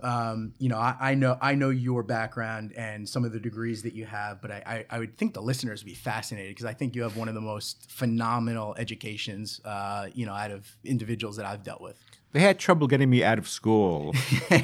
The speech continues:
Speaker 2: I went to Rutgers undergraduate, Princeton graduate school, and Harvard Law School.
Speaker 1: And which one of those did you feel was the pivotal moment that helped you kind of get to the point that you are at today?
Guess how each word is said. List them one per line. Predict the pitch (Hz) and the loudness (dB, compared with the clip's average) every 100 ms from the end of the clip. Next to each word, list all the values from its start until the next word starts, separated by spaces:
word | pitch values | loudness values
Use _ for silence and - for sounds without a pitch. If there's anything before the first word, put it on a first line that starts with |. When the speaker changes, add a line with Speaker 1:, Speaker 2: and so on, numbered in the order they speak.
| - | 6
Speaker 2:
I | 127 | 6
went | 123 120 | 6 6
to | 117 | 4
Rutgers | 135 131 127 | 4 4 4
undergraduate, | 127 120 107 113 113 113 - 113 117 - - | 6 4 4 4 4 2 2 4 4 2 -4
Princeton | - 113 - 113 | -2 -2 0 2
graduate | 110 107 107 107 107 | 4 4 4 2 -2
school, | 107 - 110 110 107 104 | -2 -2 2 4 4 0
and | |
Harvard | 92 104 85 90 | 0 0 0 -2
Law | 92 85 | 0 0
School. | - 82 67 50 - _ _ _ _ _ _ _ _ _ - | -2 -4 -4 -6 -14 _ _ _ _ _ _ _ _ _ 0
Speaker 1:
And | 139 127 123 123 127 131 123 | 4 4 6 6 4 2 2
which | 151 143 - | 2 2 -2
one | 143 139 139 | 0 2 2
of | 127 | 2
those | 120 123 117 | 4 4 4
did | 107 104 | -2 -4
you | 117 120 | -2 -4
feel | - - 127 120 113 110 | -4 -4 0 2 0 -2
was | 113 117 107 | -2 -4 -4
the | 120 113 | -4 -4
pivotal | - - 151 127 131 131 | -6 -2 0 2 2 2
moment | 120 113 117 113 107 104 - 110 | 2 0 0 0 -2 -6 -10 -6
that | 113 107 | -4 -4
helped | - 120 110 - | -4 -4 -4 -4
you | 120 | -4
kind | - 120 | -2 -4
of | 104 | -4
get | 101 110 - | -6 -6 -6
to | |
the | 113 | -10
point | - - 110 104 - | -8 -6 -6 -6 -10
that | 101 | -10
you | 107 | -8
are | 104 | -6
at | 107 98 | -6 -6
today? | - 92 76 - | -12 -12 -12 -14